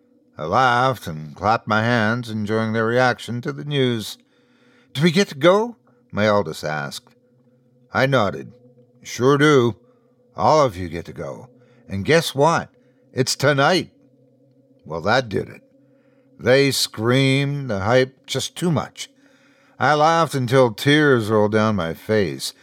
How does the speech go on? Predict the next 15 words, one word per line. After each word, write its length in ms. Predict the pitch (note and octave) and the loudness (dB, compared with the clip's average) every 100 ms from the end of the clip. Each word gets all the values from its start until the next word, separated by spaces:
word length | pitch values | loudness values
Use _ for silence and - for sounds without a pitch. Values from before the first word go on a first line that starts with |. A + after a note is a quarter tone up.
| _ _ _ | _ _ _
watching 920 | G#2 B2+ C3 B2+ C3+ C#3+ D#3 E3 D#3+ D3+ | 0 2 2 0 -2 -2 -6 -8 -10 -12
with 240 | D3 - | -14 -8
delight 520 | C#3+ C3+ C3 B2 C#3 - D#3+ D#2 D2 | -4 0 2 2 0 -8 -20 -20 -14
that 200 | G2 F#2+ | -12 -10
rippled 480 | G2 G#2 B2+ A#2+ G2+ | -8 -2 0 0 -4
across 440 | - G2 F#2+ - | -4 -2 -2 -4
their 100 | E2+ | -10
faces 480 | - E2+ D#2 D#2+ - _ - _ - | -6 -6 -6 -10 -14 _ -20 _ -2
like 200 | C3+ C3+ | 0 0
shockwaves. 1040 | - - C#3 G2 - C#2 F2+ - - - - _ _ _ _ - | -2 0 0 -2 -6 -14 -16 -18 -14 -14 -16 _ _ _ _ -2
It's 240 | G#3+ F#3 | -2 0
wonderful 600 | E3+ F#3+ G3+ E3+ A#2 A#2+ | 2 2 4 0 0 2
to 100 | A2+ | 2
have 360 | G#2+ A#2 G2+ - | 2 2 0 -4
kids. 640 | C3 A2 D2+ D#2 E2 | -2 0 -2 -8 -14